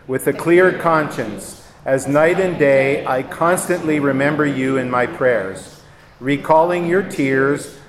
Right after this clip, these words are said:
I long to see you so that I may be filled with joy. I am reminded of your sincere faith,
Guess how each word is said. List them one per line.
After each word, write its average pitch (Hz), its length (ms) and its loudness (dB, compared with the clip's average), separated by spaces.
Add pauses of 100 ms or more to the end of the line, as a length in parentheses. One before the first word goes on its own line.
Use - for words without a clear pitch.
I 131 100 -2
long 151 380 2
to 165 60 -4
see 175 300 -4
you 135 280 -2
so 135 220 -2
that 131 180 0
I 147 180 2
may 147 220 -2
be 139 160 -6
filled 156 400 0
with 143 240 -2
joy. 117 420 2 (640)
I 147 160 2
am 156 160 -2
reminded 160 580 0
of 143 180 4
your 139 200 2
sincere 165 560 0
faith, 135 600 -2